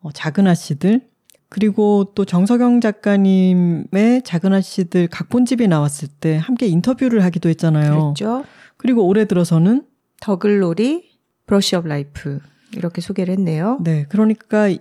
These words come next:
Speaker 1: 이전에 비해서는 드라마를 보는 양 자체가 많이 늘었어요.
Speaker 2: 음, 아무래도 코로나 이후로 우리가 극장에 가기보다는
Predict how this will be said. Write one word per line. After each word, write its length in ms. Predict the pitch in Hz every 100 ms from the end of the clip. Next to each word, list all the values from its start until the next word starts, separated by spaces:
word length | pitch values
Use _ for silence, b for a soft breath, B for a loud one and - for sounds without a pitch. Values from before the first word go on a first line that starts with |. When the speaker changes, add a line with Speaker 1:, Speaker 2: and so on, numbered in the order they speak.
| -
Speaker 1:
이전에 480 | 196 202 262 269 233
비해서는 760 | 196 180 175 175 180 220 240 254 _ -
드라마를 480 | 233 254 262 262
보는 400 | 240 185 196 202
양 220 | 165 180 220
자체가 420 | 175 - 214 214
많이 340 | 170 151 208
늘었어요. 800 | 233 160 147 - 147 151 147 135 202
Speaker 2:
음, 760 | 202 196 190 185 180 175 175 _ _ - B B B B _ _
아무래도 960 | 196 214 269 294 294 262 262 262 196 156
코로나 440 | - 370 370 359
이후로 880 | 320 185 190 180 170 185 185 143 139 _ b b b _ _ _ _ -
우리가 380 | 190 208 196 196
극장에 500 | 190 175 262 277 262
가기보다는 1200 | 190 156 180 170 160 160 160 175 180 151 143 -